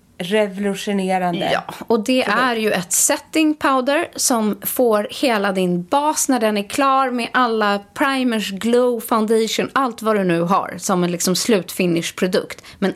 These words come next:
Speaker 2: innan du lägger ditt rouge så sätter man den här. Jag har lärt mig, återigen av Nora, jag tar lite på fingertopparna som jag duttar under ögonen för att trycka in och fästa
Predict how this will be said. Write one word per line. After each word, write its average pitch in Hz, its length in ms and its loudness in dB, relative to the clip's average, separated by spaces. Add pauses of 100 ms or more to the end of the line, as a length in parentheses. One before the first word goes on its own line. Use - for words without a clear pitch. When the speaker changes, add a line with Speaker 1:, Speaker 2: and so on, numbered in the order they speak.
Speaker 2:
innan 220 680 2
du 175 180 0
lägger 151 280 0
ditt 147 200 -4
rouge - 440 -2 (600)
så - 200 0
sätter 180 360 -2
man 170 160 0
den 180 140 0
här. 220 260 0 (420)
Jag 262 500 0 (120)
har 196 260 0
lärt 180 320 -4
mig, 269 220 0
återigen 254 480 0
av 214 180 0
Nora, 214 400 0 (200)
jag 247 220 -2
tar 214 300 0
lite 247 440 0
på 202 120 -8
fingertopparna 190 800 -2
som 196 200 0
jag 185 100 -2
duttar 190 580 -2
under 180 400 0
ögonen 180 500 -2 (920)
för 202 220 0
att 180 180 -6 (360)
trycka 240 480 0
in 185 440 0
och 185 200 -4
fästa 180 640 -2